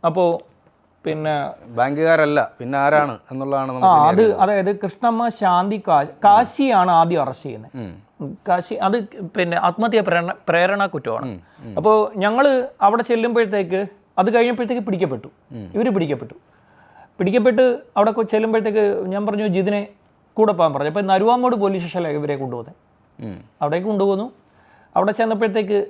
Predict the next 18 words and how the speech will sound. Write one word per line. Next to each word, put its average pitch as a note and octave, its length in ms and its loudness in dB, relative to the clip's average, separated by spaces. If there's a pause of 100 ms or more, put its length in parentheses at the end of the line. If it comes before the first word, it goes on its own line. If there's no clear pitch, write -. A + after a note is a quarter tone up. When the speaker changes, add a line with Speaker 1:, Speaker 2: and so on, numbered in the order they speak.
(100)
Speaker 1:
ഇയാള് F3+ 280 -2 (440)
അഡ്മിറ്റ് F3 340 -4
ചെയ്തു C#3 180 -8
കുറ്റം. - 400 -14 (560)
Speaker 2:
ഈ A#2 100 -10
ഭർത്താവ്? G#2 460 -6 (100)
Speaker 1:
ആ, E3 100 0
ഭർത്താവ് D#3 380 -2
അഡ്മിറ്റ് B2+ 320 -10
ചെയ്തു. A#2 180 -18
Speaker 2:
ഉം. G2+ 180 -14
Speaker 1:
കാര്യം F3+ 320 -2 (100)
ഇയാൾ G3+ 260 2
അന്ധവിശ്വാസിയാണ്. E3 960 -4 (300)
Speaker 2:
ഓ. G2 320 -12 (240)
Speaker 1:
ആ, C#3 160 -12 (220)
അന്ധവിശ്വാസിയാണ്. G3+ 880 -2 (640)
പിന്നെ D#3 540 -4